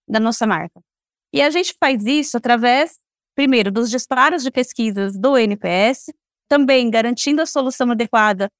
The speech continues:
nos nossos canais de atendimento do saque, e também através das pesquisas de aprofundamento do comportamento desses clientes,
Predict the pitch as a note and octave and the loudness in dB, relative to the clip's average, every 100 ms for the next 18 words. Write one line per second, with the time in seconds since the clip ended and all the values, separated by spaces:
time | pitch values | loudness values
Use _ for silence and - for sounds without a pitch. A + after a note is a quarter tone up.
0 | - G#3+ A#3+ C4+ C#4+ - A#3+ A3+ A3 A3 | -8 -2 0 0 -2 -2 2 2 0 0
1 | G#3+ G#3 G#3 G#3 G3 - G3 F#3 B3+ E4+ | -2 0 -2 -2 -6 -4 0 0 -2 -8
2 | - _ _ _ - F4+ - F4+ D4 D#4+ | -18 _ _ _ -4 -2 0 2 2 2
3 | E4 D#4 C#4 C#4+ C#4 D4 C#4 C4+ C4+ C#4 | 0 0 0 0 -2 -4 -4 -4 -2 0
4 | C4 C#4 C4+ - C4 B3+ A#3+ A3 A#3+ C4 | -2 -2 -4 -2 0 2 2 2 0 -2
5 | - A#3+ A3 A#3 A#3 A#3 A3 A3+ A3 - | -4 -4 -4 -4 -2 -2 0 0 0 -4
6 | A3+ G#3+ - G#3 G#3 A#3+ B3+ | -6 -6 -4 0 0 0 -4